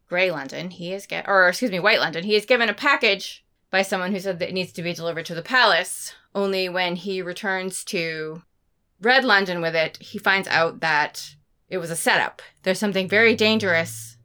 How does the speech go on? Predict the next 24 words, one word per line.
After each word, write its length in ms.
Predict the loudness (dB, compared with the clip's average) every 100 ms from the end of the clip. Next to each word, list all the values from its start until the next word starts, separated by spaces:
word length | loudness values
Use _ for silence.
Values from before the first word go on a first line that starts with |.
| _ _ _ _ -4
in 140 | 0
this 140 | 0 -2
package, 640 | -4 -6 -6 -10 -10 -18 _ _ _ _ _ _ _
and 680 | -2 2 2 0 -2 -10 -14 _ _ _ _
he's 220 | -4 2
gotta 180 | 2 4
get 180 | 2 4
rid 120 | 4
of 80 | 4
it, 260 | 2 -2 _
but 260 | 2 2 -2 _ -8
a 80 | -4
few 180 | 0
minutes 280 | 0 0 0
later, 340 | 2 4 4 0
his 280 | -2 -4
pocket 520 | -4 4 4 6 4 2
is 100 | -2
picked 540 | 0 0 -2 -14 -14 -2
by 120 | 0
a 100 | 0
street 320 | -4 -6 -4
thief 320 | -4 -6 -8 -12
named 340 | -6 -6 -6